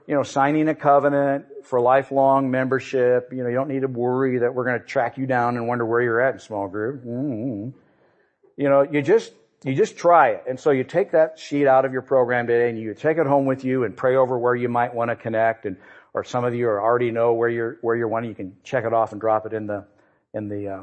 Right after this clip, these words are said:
offering box today. I'd like to, uh, wrap today up by just sharing with you,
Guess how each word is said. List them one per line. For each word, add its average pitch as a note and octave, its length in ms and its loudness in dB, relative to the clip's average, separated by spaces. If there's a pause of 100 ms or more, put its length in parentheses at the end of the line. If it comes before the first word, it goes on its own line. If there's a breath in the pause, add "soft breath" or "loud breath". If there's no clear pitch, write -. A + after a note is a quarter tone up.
offering G#2+ 360 -2
box G2 340 -8
today. F2 340 -16 (2250)
I'd C#3+ 140 0
like E3+ 220 0
to, B2 200 0
uh, G#2 40 2
wrap C3 360 2
today C3 300 2
up A2 200 2
by A#2 140 2
just B3+ 180 -8
sharing C3+ 360 0
with G#2+ 180 -10
you, A2 320 -4